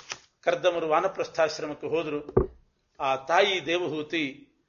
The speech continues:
ಮಗನಾದ ಕಪಿಲ ಭಗವಂತನನ್ನ ಕೂಡಿಸ್ಕೊಂಡು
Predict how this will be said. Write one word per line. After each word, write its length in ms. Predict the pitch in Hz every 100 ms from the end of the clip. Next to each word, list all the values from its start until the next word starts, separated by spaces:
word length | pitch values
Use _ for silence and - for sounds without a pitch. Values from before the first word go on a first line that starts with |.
| _ _ -
ಮಗನಾದ 520 | 143 180 208 185 170
ಕಪಿಲ 540 | 143 - - 190 240 214
ಭಗವಂತನನ್ನ 680 | 208 214 214 202 175 165 180 160 - -
ಕೂಡಿಸ್ಕೊಂಡು 920 | 165 156 185 214 214 185 - -